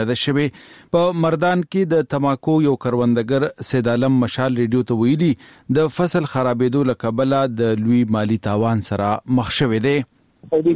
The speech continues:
Speaker 2: ګلې کې دوه خبرې دي. یو خو دا په بوټي کې خراب شي، او کوم تماکو چې ګلې ته ولګي، هغه بیا په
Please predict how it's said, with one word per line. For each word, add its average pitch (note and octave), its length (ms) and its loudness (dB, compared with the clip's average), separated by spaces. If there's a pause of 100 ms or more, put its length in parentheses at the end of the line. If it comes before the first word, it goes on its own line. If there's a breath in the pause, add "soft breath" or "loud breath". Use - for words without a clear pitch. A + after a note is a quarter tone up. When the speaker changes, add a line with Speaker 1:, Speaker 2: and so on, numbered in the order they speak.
Speaker 2:
ګلې G#3+ 240 2
کې F#3+ 160 0
دوه F#3+ 220 0
خبرې D3+ 340 2
دي. F3+ 160 -4
یو G#3 100 4
خو F3+ 200 0
دا F#3 100 0
په E3 120 -4
بوټي F3+ 280 -10
کې F#3 180 2
خراب D3 460 2
شي، - 120 -20 (380)
او E3+ 40 2 (300)
کوم A3 160 2 (500)
تماکو F3 540 0
چې G3+ 80 2 (180)
ګلې F3 280 4 (100)
ته F3 80 2 (160)
ولګي، G3+ 340 2 (140)
هغه E3+ 240 2
بیا G3 180 4
په E3 80 2